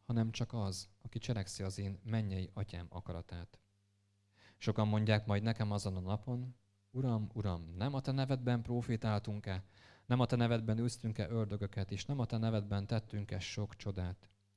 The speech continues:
És akkor kijelentem nekik, „Sohasem ismertelek titeket, távozzatok tőlem, ti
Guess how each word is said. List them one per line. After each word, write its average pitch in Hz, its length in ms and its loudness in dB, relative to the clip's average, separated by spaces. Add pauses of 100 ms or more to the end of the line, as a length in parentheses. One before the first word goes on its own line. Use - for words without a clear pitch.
És - 160 -2
akkor 98 240 -2
kijelentem 95 600 -2
nekik, 110 520 -4 (460)
„Sohasem 92 500 -4
ismertelek 90 560 -6
titeket, - 580 -2 (380)
távozzatok 101 640 0 (140)
tőlem, 90 500 -2 (540)
ti 95 260 -4